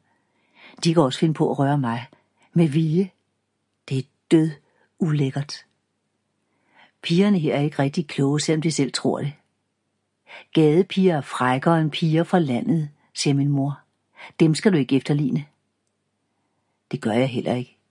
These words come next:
Jeg vil helst ligne mig selv. Jeg er stadig en tynd bønnespiger med flade bryster. Kun mine fødder er blevet et par numre for store. Mor brokker sig over, at jeg vokser ud af mine sko, og det er dyrt. Min søster griner af mig.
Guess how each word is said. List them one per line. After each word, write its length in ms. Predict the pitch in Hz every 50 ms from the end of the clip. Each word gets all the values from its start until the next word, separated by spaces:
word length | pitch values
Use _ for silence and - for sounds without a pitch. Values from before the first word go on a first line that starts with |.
| _ _ _ -
Jeg 100 | 156 156
vil 80 | 160 156
helst 220 | 147 127 - -
ligne 220 | 147 147 156 156
mig 100 | 147 127
selv. 260 | - - 135 127 - - - _ _ _ _ _ _ _ _ _ _ _ _ _ - - - - _ -
Jeg 100 | 160 170
er 40 |
stadig 360 | 156 - - 147 151 175 190 190
en 100 | 170 -
tynd 300 | - - 156 - - -
bønnespiger 600 | - 143 139 135 147 147 - - 160 151 151 143
med 120 | 143 135
flade 340 | - - 139 139 147 156 147
bryster. 420 | - 131 131 127 123 - - 147 143 - _ _ _ - - - _
Kun 200 | - 208 196 196
mine 220 | 202 202 175 143
fødder 320 | - - - 151 - - 151
er 40 | 147
blevet 200 | 147 147 147 147
et 80 | 147
par 120 | 151 156 147
numre 280 | 147 139 139 147 147
for 100 | - -
store. 360 | 135 - 151 143 143 147 143 - _ _ _ _ _ _ _ _ _ _ _ _ _ _ _ _ _ _ _ _ _ _ _ _ _ _ _ _ - - -
Mor 220 | - 160 170 175 175
brokker 380 | - - 120 123 127 131 156
sig 140 | 151 - 147
over, 100 | 135 135
at 60 | 135
jeg 80 | 143 131
vokser 260 | 135 131 127 - 143
ud 80 | 135 -
af 80 | 143
mine 180 | 156 151 143 135
sko, 380 | - - - 135 - - - _ _ _ _ _ - -
og 140 | 156 147
det 80 | - 135
er 40 | 123
dyrt. 420 | - - 135 120 - 185 - - - - _ _ _ _ _ _ _ _ _ _ _ _ _ _ _ _ _ _ _ _ _ - - - -
Min 140 | 147 143 131
søster 360 | - - 139 135 - - 147
griner 400 | - 139 135 - - 147 131 117
af 80 | 113 123
mig. 120 | 131